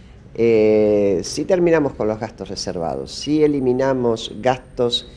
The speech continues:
de publicidad que se hace de las obras de gobierno electoralistas, si eliminamos los gastos de los viáticos incesantes de los funcionarios, todo, todo lo que se gasta de más, si hay una administración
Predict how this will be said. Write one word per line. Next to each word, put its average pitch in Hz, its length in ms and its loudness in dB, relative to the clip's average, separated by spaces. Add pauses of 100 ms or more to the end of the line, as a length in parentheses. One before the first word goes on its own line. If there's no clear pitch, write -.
(140)
de 127 160 2
publicidad 147 680 -2
que 170 120 -4
se 160 260 0
hace 123 280 0
de 104 100 -2
las 107 200 -4
obras 160 220 0
de 127 100 -2
gobierno 139 520 -2 (420)
electoralistas, 113 1080 -4 (420)
si - 200 0
eliminamos 160 760 4
los 143 260 -2
gastos 175 800 -4
de 127 100 -2
los 131 140 -4
viáticos 160 800 -2
incesantes 151 640 -4
de 131 80 -2
los 123 120 -4
funcionarios, 113 840 -2 (800)
todo, 220 340 4
todo 214 340 0
lo 175 140 0
que 131 100 -6
se 123 160 0
gasta 113 320 -4
de 80 120 -2
más, 110 240 0
si - 220 -2
hay 190 140 4
una 170 120 4
administración 123 1080 0